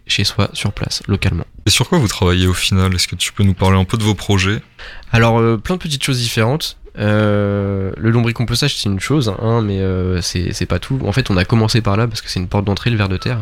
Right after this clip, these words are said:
Speaker 1: dans le monde vivant, euh, dans la nature, on va dire. Euh, c'est une espèce ingénieure,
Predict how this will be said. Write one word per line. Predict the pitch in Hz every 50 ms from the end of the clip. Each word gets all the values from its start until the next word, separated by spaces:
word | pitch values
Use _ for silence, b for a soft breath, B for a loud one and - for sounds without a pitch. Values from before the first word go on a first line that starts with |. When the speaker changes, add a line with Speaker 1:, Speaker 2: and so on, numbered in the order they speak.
| 107 120
Speaker 1:
dans | - - 95
le | 92 90
monde | 90 90 92 92 90
vivant, | 90 92 92 98 104 110 110 104 101
euh, | 90 90 92 90 90 92 92
dans | 90 92
la | 90
nature, | 87 87 - - - 117
on | 101
va | 90 90
dire. | 90 98 120 131 B B B B B B B B B B B B - -
Euh, | 92 92 90 90 85 87 87
c'est | 95 - - 92
une | 95 98
espèce | 95 - - 139 - 165
ingénieure, | 143 110 110 101 95 95 110 123